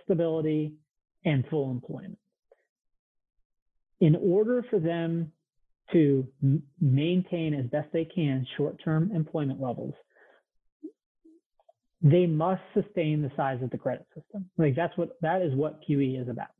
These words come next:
Um, because if you live in a world where there's seventy-five trillion of credit and only two trillion dollars in the banking system, the credit system is the marginal price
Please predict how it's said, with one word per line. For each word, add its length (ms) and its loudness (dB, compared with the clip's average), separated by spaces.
Um, 440 -2
because 540 0
if 140 -2
you 280 2
live 160 2
in 60 -2
a 80 -2
world 300 -2
where 80 -2
there's 260 -2
seventy-five 500 0
trillion 300 -2
of 100 -6
credit 360 -2
and 120 -4
only 260 0
two 80 0
trillion 380 -4
dollars 460 -4
in 60 -6
the 60 -6
banking 440 -2
system, 380 -4
the 80 2
credit 420 -2
system 460 -2
is 480 0
the 80 -4
marginal 480 -2
price 280 -8